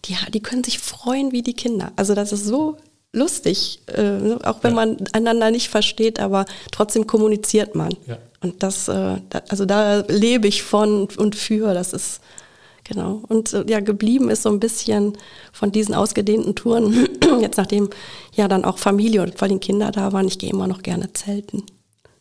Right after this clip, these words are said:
Speaker 1: Also auch jetzt war ich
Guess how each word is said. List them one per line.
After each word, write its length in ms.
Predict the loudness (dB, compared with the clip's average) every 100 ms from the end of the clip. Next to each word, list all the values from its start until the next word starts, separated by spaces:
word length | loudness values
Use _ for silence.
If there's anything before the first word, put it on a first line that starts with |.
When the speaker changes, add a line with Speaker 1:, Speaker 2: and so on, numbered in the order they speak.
| _ _ _ _ _ -12
Speaker 1:
Also 220 | -6 -6 -6 -6
auch 140 | -2 0
jetzt 460 | 0 -2 -6 -10 -10
war 160 | -6 -4
ich 240 | -6 -10